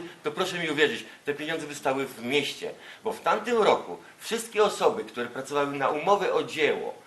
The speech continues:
wszystkie materiały w bolesławskich hurtowniach, które były kupione, to były z Bolesławca. Ja nie dostałem żadnej garzy za to, bo mi na to nie starczyło, musiałem do tego dopłacić. Jak zwykle. Tak jest. Nie ma szans. Nie ma szans, żeby po prostu zrobić gliniadę za czterdzieści tysięcy,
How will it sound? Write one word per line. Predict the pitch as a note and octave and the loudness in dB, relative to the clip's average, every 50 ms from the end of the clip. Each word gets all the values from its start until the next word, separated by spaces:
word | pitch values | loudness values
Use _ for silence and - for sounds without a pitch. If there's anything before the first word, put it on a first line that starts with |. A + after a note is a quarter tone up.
| - - - - - - A2+ A#2 | -20 -20 -20 -20 -16 -14 -12 -8
wszystkie | - G3+ G#3+ G#3 - G3+ G3 | -4 -4 -4 0 2 2 4
materiały | G3 F#3+ F#3+ F#3+ F#3 F#3 F#3+ F3+ F3+ D#3+ C#3+ | 4 4 4 2 0 4 6 6 6 6 4
w | B2+ - - - - | 0 -2 -10 -2 4
bolesławskich | D3 D#3 D3 D#3 D#3+ D3 - D3 - | 4 4 4 2 -4 -8 -8 -10 -6
hurtowniach, | C#3+ C#3+ C#3+ - E3 D#3+ D#3 D3+ C3+ - | -6 -6 0 6 6 6 6 6 0 0
które | - D3+ C3+ C3+ | 0 -4 -4 -4
były | C3 C3+ C3+ | -4 -6 -6
kupione, | - C#3+ C3 C3 C3 D3+ D#3 | -6 -8 -6 -2 -2 -2 -2
to | D#3+ D3 | -2 -6
były | D3+ D3+ | -6 -6
z | |
Bolesławca. | D#3 F3 F#3 G3 G3 A3 G#3 - - - - - - - - - - - _ _ _ _ _ - - - - - - - - _ _ - - _ _ - _ - | -6 -6 -6 -2 0 0 0 0 0 -8 -12 -14 -14 -18 -20 -20 -20 -20 _ _ _ _ _ -20 -20 -20 -20 -20 -20 -20 -20 _ _ -20 -20 _ _ -20 _ -6
Ja | E3+ G3 | -2 4
nie | G#3+ A3+ | 6 6
dostałem | A3 G#3+ - G#3+ G#3 F#3 | 6 6 6 4 4 6
żadnej | - D3 D#3+ D#3 C3 A#2 G2+ F#2+ | 6 8 8 8 8 6 0 -2
garzy | F#2 F2 E2 F2 E2+ - F2 E2+ | 0 -2 -2 -2 -4 -6 -10 -6
za | F2 F2 | -6 -6
to, | - - - D#3 - - - - | -4 0 0 0 0 -2 -10 -12
bo | A#2 B2 C#3+ | -8 -6 -6
mi | C#3+ C#3+ | -4 -2
na | C#3 C3+ B2+ | -2 -2 -2
to | - G#2 G#2+ | -4 -6 -12
nie | A#2+ A2+ | -12 -12
starczyło, | - - C3 B2 A#2+ - C#3 D#3 E3 | -6 -2 -2 -2 -2 -2 -4 -4 -2
musiałem | D#3 C3 - C#3+ C3 A#2+ | -2 -2 -4 -4 -4 -4
do | A#2 | -6
tego | B2 A#2+ B2 | -4 -4 -4
dopłacić. | A#2 A#2 A2+ - G#2+ F2 D#2+ - D#2+ C#2 - - - - - - - | -4 -4 -2 0 0 0 0 -2 -8 -14 -16 -18 -20 -20 -20 -10 -6
Jak | A#2+ A#2 - | -4 -4 -4
zwykle. | - G2 G#2 G#2 - - - - - - - - - - - - - - - - | -4 -6 -6 -6 -6 -8 -12 -14 -14 -14 -18 -20 -20 -20 -20 -20 -20 -14 -6 -6
Tak | C#3+ C3+ - D3 | -6 -4 -2 0
jest. | C#3 A#2 G2 - - - - - - - | 0 0 0 -2 -8 -14 -18 -20 -14 -8
Nie | B2 D#3 F#3 | -2 4 6
ma | F#3 D#3+ | 6 6
szans. | - - F3+ D#3 A2+ F2+ - - - - - - - - - | 6 6 6 6 6 4 0 -6 -12 -16 -20 -20 -18 -8 -2
Nie | D#3 F3+ | 2 4
ma | F#3 E3+ | 4 4
szans, | E3 - F#3 F#3 F3+ F3+ - - - - - - | 4 6 6 6 6 6 2 -6 -12 -16 -16 -8
żeby | A2 C#3+ E3+ E3 E3 | -2 -2 0 0 2
po | D#3+ D#3+ D3+ | 2 2 2
prostu | - E3 F3 E3+ E3+ D3+ | 2 2 0 0 -2 -6
zrobić | A#2 C3+ D#3+ E3+ D#3 C#3 C3 | 0 0 0 0 0 -2 -6
gliniadę | A#2+ B2+ C#3 C#3+ C#3+ D3+ D3 D3 B2 | -4 0 4 6 6 6 6 4 4
za | B2+ B2+ | 4 2
czterdzieści | A#2+ - - A2+ G#2+ C#3 C#3+ - B2+ | 0 0 -4 -4 -4 -6 -8 -10 -10
tysięcy, | G2+ - - C#3 C3+ - C3 A#2 | -10 -6 -4 -4 -4 -2 -4 -6